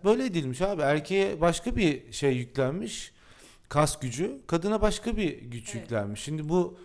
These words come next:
Speaker 1: bunun önüne geçemezsin. Ben dediğin şeye çok katılıyorum. Yani kadınlar çaresiz. Şu anda, e, ya bir taraftan, e, işte seksist olan tarafı bu. Topluma, kadın topluma katılıyor,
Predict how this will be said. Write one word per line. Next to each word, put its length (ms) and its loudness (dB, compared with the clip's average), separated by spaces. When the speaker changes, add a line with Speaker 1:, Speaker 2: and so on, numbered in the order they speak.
Speaker 1:
bunun 200 -2
önüne 240 0
geçemezsin. 680 0
Ben 360 2
dediğin 260 2
şeye 220 2
çok 200 -2
katılıyorum. 520 0
Yani 260 0
kadınlar 460 2
çaresiz. 680 -2
Şu 240 -4
anda, 680 2
e, 280 -6
ya 140 -2
bir 140 0
taraftan, 640 4
e, 220 -4
işte 160 -12
seksist 340 -4
olan 200 0
tarafı 340 -4
bu. 140 -8
Topluma, 540 2
kadın 320 -2
topluma 420 0
katılıyor, 680 2